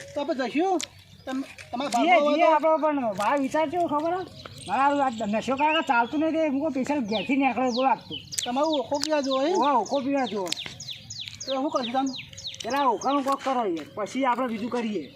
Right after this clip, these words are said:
Speaker 1: તો આપણે એકલા જઈએ.
Speaker 2: ચાલો, વાંધો નહીં, ત્યાં જઈએ પછી તાન.
Speaker 1: હા,
Speaker 2: મારું
Speaker 1: પછી
Speaker 2: પહેલા આપણે ઓખાનું કરીએ,
Speaker 1: કોઈ
Speaker 2: પછી
Speaker 1: સાધન
Speaker 2: બીજું
Speaker 1: તો કોઈ
Speaker 2: બધું
Speaker 1: આવતું
Speaker 2: કરીએ.
Speaker 1: નહીં ભાઈ ઘરનું.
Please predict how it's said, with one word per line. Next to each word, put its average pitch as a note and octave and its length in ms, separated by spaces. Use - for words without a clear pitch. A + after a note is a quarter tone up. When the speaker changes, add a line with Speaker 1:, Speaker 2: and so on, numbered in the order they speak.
Speaker 1:
તો C#4+ 60
આપણે D4 180
એકલા C#4 380
જઈએ. D#4+ 420
Speaker 2:
ચાલો, D4 180
વાંધો B3+ 220
નહીં, D#4 120
ત્યાં D4+ 140
જઈએ D4+ 240
પછી B3 220
તાન. A#3+ 100
Speaker 1:
હા, A#3 360
Speaker 2:
મારું A#3 140
Speaker 1:
પછી C4 80
Speaker 2:
પહેલા D4 280
આપણે D4 140
ઓખાનું C#4+ 400
કરીએ, D4+ 220
Speaker 1:
કોઈ D#4 100
Speaker 2:
પછી C4 100
Speaker 1:
સાધન C4 140
Speaker 2:
બીજું B3+ 160
Speaker 1:
તો B3+ 60
કોઈ A#3 120
Speaker 2:
બધું D4 100
Speaker 1:
આવતું B3+ 220
Speaker 2:
કરીએ. E4 140
Speaker 1:
નહીં - 20
ભાઈ D4+ 120
ઘરનું. C4+ 260